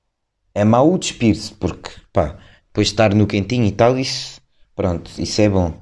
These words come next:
como é, como é normal. E dá para aquecer um bocado as extremidades, isto falando, eu falando por mim mesmo. Depois é o vestir.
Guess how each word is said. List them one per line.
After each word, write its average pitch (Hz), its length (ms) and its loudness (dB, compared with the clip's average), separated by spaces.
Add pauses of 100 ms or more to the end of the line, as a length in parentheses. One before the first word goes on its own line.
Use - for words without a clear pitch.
(140)
como 90 240 -4
é, 92 80 -2
como 98 220 -2
é 92 80 2
normal. 92 440 0
E 104 100 2
dá 98 160 2
para 98 140 0
aquecer 92 380 -4
um 92 40 0
bocado 92 260 -2
as 92 80 -4
extremidades, 87 720 -4
isto - 380 -12
falando, 87 500 -4 (480)
eu 95 120 -2
falando 80 800 -2 (460)
por 90 140 -6
mim 90 160 0
mesmo. 80 380 -4 (680)
Depois 110 840 0
é 92 180 0
o 101 100 2
vestir. 101 640 -2